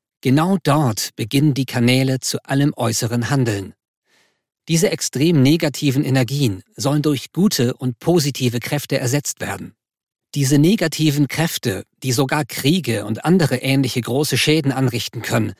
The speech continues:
sollen gänzlich verschwinden. Lachende Gesichter, Menschen im Gleichgewicht von Geist und Körper, Gesundheit und Wohlbefinden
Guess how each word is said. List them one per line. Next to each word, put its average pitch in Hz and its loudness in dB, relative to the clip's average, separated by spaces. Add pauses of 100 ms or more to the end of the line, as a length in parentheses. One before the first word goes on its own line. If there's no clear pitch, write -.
(300)
sollen 147 0
gänzlich 156 -2
verschwinden. 131 0 (600)
Lachende 151 2
Gesichter, 135 -2 (100)
Menschen 202 0
im 175 4
Gleichgewicht 139 -2
von 117 -4
Geist 143 -4
und 117 -6
Körper, 127 -4 (480)
Gesundheit 147 0
und 135 2
Wohlbefinden 127 2